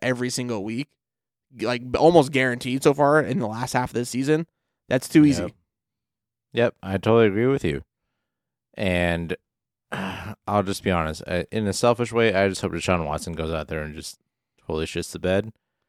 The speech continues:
Speaker 1: It'd be,
Speaker 2: Uh,
Speaker 1: it'd be the most, like, Browns thing to do if Deshaun Watson comes back and just isn't even close to the player he was before.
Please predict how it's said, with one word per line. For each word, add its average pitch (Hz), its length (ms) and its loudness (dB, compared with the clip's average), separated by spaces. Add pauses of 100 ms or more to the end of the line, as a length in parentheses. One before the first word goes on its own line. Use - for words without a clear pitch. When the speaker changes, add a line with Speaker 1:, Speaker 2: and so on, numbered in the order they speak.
(300)
Speaker 1:
It'd - 100 2
be, 160 60 10
Speaker 2:
Uh, 85 140 4
Speaker 1:
it'd 139 120 4
be 165 80 12
the 160 120 4
most, 156 200 8
like, 127 200 2
Browns 123 520 -6
thing 113 220 -4
to 110 80 -8
do 90 320 -6
if 131 160 -6
Deshaun 127 320 0
Watson 113 240 -4
comes 127 160 -6
back 120 220 -8
and 123 80 -10
just 127 200 -10 (280)
isn't 135 200 -2
even 123 200 -4
close 120 360 -2
to - 60 -10
the - 40 -10
player 92 200 -10
he 117 80 -10
was 92 160 -12
before. - 340 -16